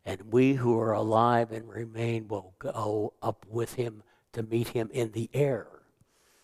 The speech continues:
And the Bible says, "So shall we ever be with the Lord."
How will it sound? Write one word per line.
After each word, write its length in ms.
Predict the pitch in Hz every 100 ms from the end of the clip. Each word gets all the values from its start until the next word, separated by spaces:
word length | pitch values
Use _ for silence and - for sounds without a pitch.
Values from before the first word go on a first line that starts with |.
| _ _ _ -
And 80 |
the 80 | 107
Bible 400 | 110 123 120 107
says, 260 | - 104 -
"So 320 | - 131 131
shall 300 | 123 - 110
we 240 | 113 113 -
ever 380 | 123 117 120 113
be 400 | 110 113 110 110
with 380 | 113 104 -
the 100 | 110
Lord." 480 | 110 107 90 85 -